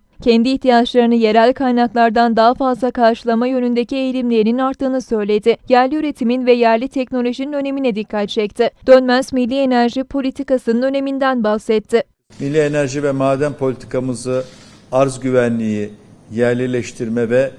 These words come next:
Speaker 2: öngörülebilir piyasalar olmak üzere üç ana temel üzerine inşa etmiştik. Şimdi buna inşallah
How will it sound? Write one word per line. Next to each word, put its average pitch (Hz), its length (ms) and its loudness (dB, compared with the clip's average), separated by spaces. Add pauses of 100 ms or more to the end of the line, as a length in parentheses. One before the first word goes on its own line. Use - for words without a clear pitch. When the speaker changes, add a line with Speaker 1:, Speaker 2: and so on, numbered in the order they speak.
(300)
Speaker 2:
öngörülebilir 131 680 -4
piyasalar 127 560 -2
olmak 123 420 -4
üzere 107 460 -6 (380)
üç 143 240 -10
ana 131 200 -6
temel 135 340 -6
üzerine 127 360 -8
inşa 127 340 -2
etmiştik. - 440 -12 (520)
Şimdi 143 340 -10
buna 139 220 -4
inşallah 139 580 -4